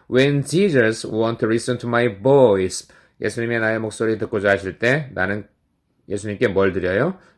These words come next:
미소를 드린다. I give him smile. I give him smile. 나 미소 아래 미소를 드리리.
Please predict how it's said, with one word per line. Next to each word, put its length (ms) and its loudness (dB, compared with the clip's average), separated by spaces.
미소를 520 -4
드린다. 640 -8
I 280 2
give 260 -2
him 240 -4
smile. 680 -2
I 220 2
give 200 -2
him 120 -2
smile. 720 -4
나 200 -6
미소 340 -4
아래 260 -2
미소를 380 -4
드리리. 380 -8